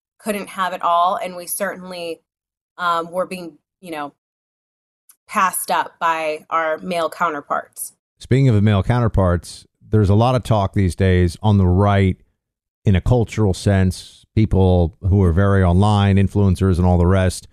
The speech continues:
Speaker 2: from folks, you know, who work at the Daily Wire on the one side, all the way over to people like Andrew Tate, who, as we speak right now, is sitting in prison in Romania, I think, for the third month on, on all these, uh, charges that he completely denies. And, you know, there's a whole, a whole mess around all that.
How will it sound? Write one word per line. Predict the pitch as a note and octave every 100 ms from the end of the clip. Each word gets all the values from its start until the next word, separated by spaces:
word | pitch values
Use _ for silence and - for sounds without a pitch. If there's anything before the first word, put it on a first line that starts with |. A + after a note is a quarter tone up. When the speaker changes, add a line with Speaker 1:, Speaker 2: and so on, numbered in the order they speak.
| _ _ _ _ _ _ _
Speaker 2:
from | _ G2+ F#2 F2 E2 D#2+ _ _ _ _
folks, | A2+ G#2+ - - - -
you | G2
know, | F#2
who | E2+
work | G#2+ G2+
at | F#2+
the |
Daily | F#2 G#2 G2+
Wire | G#2+ A#2+ C3 C3 B2+
on | A#2
the |
one | A#2 C3+
side, | B2+ A#2+
all | G#2+ B2
the |
way | B2
over | A#2+ A2+
to | A2
people | A2 G#2 G2+ G2+
like | G2 F#2 D2+
Andrew | G#2+ G2 G2
Tate, | A#2+ A#2+ F2
who, | F#2
as | F#2 D#2+
we | F2+
speak | - F#2 F#2
right | F#2
now, | F2 F2+ E2+
is | D#2+
sitting | G2+ F#2 E2+ E2 - _ _ _ _ -
in | F#2
prison | - A2 F#2 F#2+
in | F2
Romania, | E2 F#2+ G2+ F2+
I |
think, | D#2+ F2
for | -
the | D#2+
third | - G2+ F#2 D#2+
month | F2+ F2+ -
on, | F2 E2 D#2+
on | - E2 D#2+
all | F2 E2+
these, | E2+ -
uh, | F2 E2
charges | - G2 F#2 F2 F2
that | E2 D#2+
he | F2 F2+ E2+ - _ _ _ -
completely | F2+ A3 - G3
denies. | G3 D3+ G#3 F#3+ E3+ C#3
And, | G2+ F#2
you | F#2+
know, | F#2+
there's | F2+ E2
a | E2+
whole, | F#2+ F2 -
a | F2
whole | F#2+
mess | F#2+ F#2+ -
around | F#2+ F2 F2+
all | F2
that. | F2+ F2